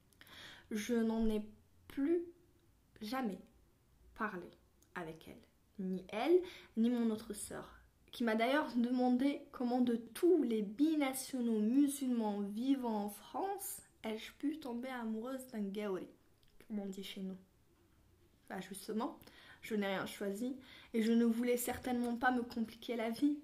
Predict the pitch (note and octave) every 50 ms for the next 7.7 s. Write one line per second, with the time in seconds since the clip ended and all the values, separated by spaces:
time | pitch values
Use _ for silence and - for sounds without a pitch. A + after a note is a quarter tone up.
0 | - - - A3+ A3+ A#3 A#3 A3 G#3+ A3+ B3 C4+ C#4 - - A#3+ A3 G#3+ G#3+ -
1 | - - - A3 G#3 - - - A#3 A3 A3+ - - - - - - - - -
2 | A#3+ G#3+ G#3+ G#3 A3 A#3 - - - - _ _ - _ _ _ _ _ _ -
3 | - - A3+ A3+ A3+ A3+ - B3+ A#3+ - A#3+ A3+ A3+ A3 G#3+ G3+ G#3 - G#3+ G#3
4 | G#3+ - G#3+ G#3 - - - A#3+ A3+ G#3+ G#3 G#3 - - G#3+ G#3+ G#3+ G#3+ G#3 G#3
5 | G#3 G#3+ G#3+ A3+ A3 A3 A3 - G#3+ G#3+ G#3+ G#3+ G#3+ A3 A3+ A3 G#3+ - - A#3
6 | A3 A3 G#3+ G#3+ G#3 G#3 G#3+ - - - - - - - A3 G#3+ A3 A3 A3+ A3+
7 | A#3 A3+ A3 G#3+ A3 - - - A#3+ A3+ A3 G#3+ G#3 G#3+